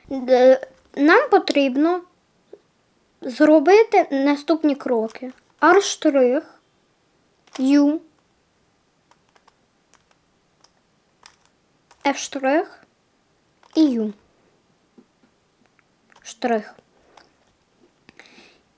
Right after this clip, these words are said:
І ось, як ви бачите, у мене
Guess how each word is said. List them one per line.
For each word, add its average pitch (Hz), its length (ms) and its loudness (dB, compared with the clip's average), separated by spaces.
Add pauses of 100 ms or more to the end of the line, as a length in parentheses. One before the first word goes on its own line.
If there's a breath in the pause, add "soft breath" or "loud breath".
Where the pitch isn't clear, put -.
(340)
І 311 100 4
ось, 294 340 2
як 285 100 2
ви 269 160 2
бачите, 381 760 0
у 285 80 -2
мене 381 520 0